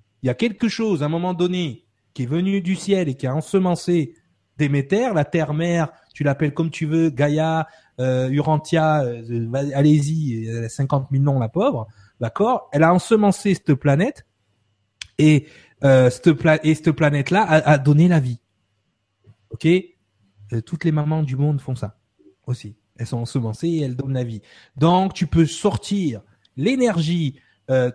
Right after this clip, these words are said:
dès que tu décontextualises, parce que c'est, qu'est-ce qui embrouille les gens ? C'est le contexte.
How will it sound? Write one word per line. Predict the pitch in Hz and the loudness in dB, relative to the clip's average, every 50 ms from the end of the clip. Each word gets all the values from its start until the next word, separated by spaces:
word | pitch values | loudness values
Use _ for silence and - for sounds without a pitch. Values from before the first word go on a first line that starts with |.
| - - - | -8 -14 -8
dès | 135 131 277 269 | -4 -2 -2 0
que | - 208 | 0 -2
tu | - - - 170 | 0 0 -2 0
décontextualises, | 139 139 277 277 - 247 233 220 - 214 202 - - - 202 190 196 190 160 110 98 - _ _ - | 2 2 0 2 2 0 0 0 0 -2 -2 -4 -2 0 0 2 2 0 0 -4 -8 -12 _ _ -6
parce | 151 - | -6 -4
que | - 190 | -2 -4
c'est, | - - - - - - | -6 -6 -10 -18 -12 -6
qu'est-ce | - 254 - | -4 -4 -2
qui | - - 208 | -2 -2 -2
embrouille | 165 156 139 143 160 143 | -2 0 0 0 2 2
les | 131 131 123 | 2 2 2
gens ? | 117 120 110 | 0 0 -2
C'est | - - | -4 -4
le | 147 - | -4 -2
contexte. | - 156 139 151 - - - _ _ | -2 -4 -4 -4 -8 -12 -16 _ _